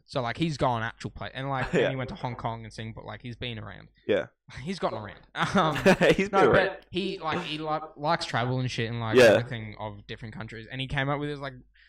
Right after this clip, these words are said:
Speaker 1: I didn't, he didn't come up with it. He must have saw it somewhere. He's like, "This brilliant idea." He bought, like,
Speaker 2: Uh-huh.
Speaker 1: five clocks, and he
Speaker 2: Okay.
Speaker 1: was gonna set them all to different times in, like, key pla-, like, New
Speaker 2: Oh,
Speaker 1: York,
Speaker 2: okay.
Speaker 1: London, like, uh,
Speaker 2: You know who does that?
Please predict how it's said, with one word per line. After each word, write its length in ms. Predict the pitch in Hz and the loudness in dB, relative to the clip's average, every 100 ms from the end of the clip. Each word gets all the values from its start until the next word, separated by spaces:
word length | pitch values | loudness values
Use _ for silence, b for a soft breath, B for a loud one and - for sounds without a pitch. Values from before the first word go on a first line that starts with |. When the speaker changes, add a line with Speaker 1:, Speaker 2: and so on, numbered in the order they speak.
| b | b
Speaker 1:
I 60 | - | -14
didn't, 160 | 165 170 | -14 -14
he 120 | - | -16
didn't 140 | 156 - | -14 -12
come 140 | 113 | -10
up 140 | 101 101 | -10 -10
with 120 | 107 | -12
it. 40 | |
He 60 | 110 | -10
must 220 | 117 127 | -10 -12
have 80 | 110 | -14
saw 160 | - 101 | -12 -12
it 80 | 101 | -8
somewhere. 200 | 107 110 | -6 -6
He's 80 | 123 | -6
like, 160 | 117 | -10
"This 120 | 127 120 | -12 2
brilliant 340 | 151 139 135 | 4 4 2
idea." 420 | 120 110 117 107 b b b | 0 0 -2 -4 b b b
He 80 | 131 | -6
bought, 240 | 127 147 | -2 -2
like, 140 | 110 101 | -2 -4
Speaker 2:
Uh-huh. 40 | 104 | -6
Speaker 1:
five 440 | - 135 123 120 | -6 -2 -2 -4
clocks, 520 | - 120 160 - - _ _ - | -8 -6 -6 -8 -18 _ _ -10
and 100 | 123 | -4
he 120 | 127 | 0
Speaker 2:
Okay. 100 | 127 | 0
Speaker 1:
was 120 | 101 | 0
gonna 180 | 143 131 | -2 -4
set 260 | - 156 135 | -2 -2 -2
them 160 | 127 | -6
all 260 | 123 117 123 | -4 -4 -4
to 120 | - | -8
different 680 | 123 - - - 123 110 - | -10 -10 -12 -8 -8 -8 -12
times 600 | - 107 107 123 151 - | -10 -6 -6 -6 -8 -8
in, 300 | 113 107 107 | -6 -6 -6
like, 280 | 110 104 - _ _ _ _ _ _ - | -10 -12 -16 _ _ _ _ _ _ -10
key 160 | 113 | -8
pla-, 180 | 107 - | -8 -10
like, 220 | 120 104 | -12 -12
New 120 | 117 110 110 | -10 -8 -6
Speaker 2:
Oh, 20 | 117 | 2
Speaker 1:
York, 160 | 196 202 | 4 6
Speaker 2:
okay. 240 | 110 104 - | 6 6 2
Speaker 1:
London, 640 | - 113 117 113 117 110 113 - _ _ _ - | -10 -8 -8 -6 -8 -8 -14 -18 _ _ _ -6
like, 340 | 127 107 101 | -2 -2 -2
uh, 220 | 117 110 98 - _ - | -4 -4 -6 -14 _ -6
Speaker 2:
You 80 | 120 | 2
know 120 | 131 | 4
who 120 | 151 | 6
does 220 | 143 127 117 | 8 6 8
that? 320 | 117 180 | 6 4